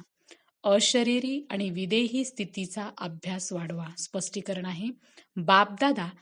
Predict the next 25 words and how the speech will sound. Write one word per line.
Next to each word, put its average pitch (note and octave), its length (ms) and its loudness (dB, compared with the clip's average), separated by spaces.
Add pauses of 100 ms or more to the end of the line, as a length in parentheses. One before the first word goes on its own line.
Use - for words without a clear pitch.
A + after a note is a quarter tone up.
(260)
अचानक C#4 540 4
डायरेक्शन F#3 600 4
देतील - 340 -4 (320)
की A#3 120 4
या A3+ 180 10
शरीररूपी B3 840 4
घराला F#3 460 -2
सोडून, F3+ 480 -2 (300)
देह B3 580 6
अभिमानाच्या F3+ 760 0
स्थितीला B3 540 -2
सोडून F3+ 420 -2 (340)
देही A3+ 800 2
अभिमानी F#3 540 -2
बना. D#3+ 320 -6 (420)
या A#3+ 240 8
दुनियेपासून A3 840 2
परे F#3+ 360 4
म्हणजे G3 400 -2
दूर E3+ 300 -4 (420)
आपल्या C#4 320 4
स्वीट C#4+ 380 2
होममध्ये G#3 560 0
निघून F3+ 400 -2
जा, D#3 220 -6